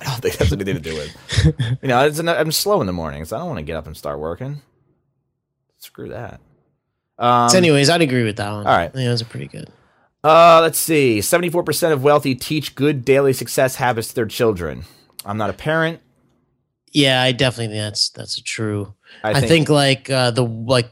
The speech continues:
Speaker 2: biggest unfair advantage someone can have is, like, good parents that teach them
Speaker 1: Hmm.
Speaker 2: that stuff.
Speaker 1: Yeah.
Speaker 2: Any, anything, really.
Speaker 1: Yeah, I think if my parents taught me the value of a dollar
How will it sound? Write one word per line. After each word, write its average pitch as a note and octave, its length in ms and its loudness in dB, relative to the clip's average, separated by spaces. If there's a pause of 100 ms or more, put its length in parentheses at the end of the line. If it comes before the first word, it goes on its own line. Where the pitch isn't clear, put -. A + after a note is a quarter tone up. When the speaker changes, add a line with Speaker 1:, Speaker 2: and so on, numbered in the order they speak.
(120)
Speaker 2:
biggest C3+ 460 2
unfair B2+ 540 -2
advantage A2+ 480 -2
someone A2+ 240 0
can A2+ 100 -2
have A2+ 380 0
is, G#2+ 320 2 (480)
like, B2+ 240 -10 (120)
good A#2+ 200 0
parents G2+ 440 -4
that A2 140 -10
teach - 260 -4
them G#2 300 -6 (1000)
Speaker 1:
Hmm. F#2+ 220 -8 (500)
Speaker 2:
that B2+ 160 -8
stuff. - 580 -6 (140)
Speaker 1:
Yeah. B2 220 2
Speaker 2:
Any, D#3 220 4
anything, A2 520 0 (100)
really. A2+ 320 -8 (260)
Speaker 1:
Yeah, F3 160 4
I D3+ 60 4
think D#3 160 -4
if C#3+ 140 -2
my C#3 180 2
parents C3+ 340 -2
taught C#3 240 0
me B2 180 -2
the G#2 460 -2
value G#2 480 2
of F#2 120 -2
a - 20 -2
dollar F#2 600 0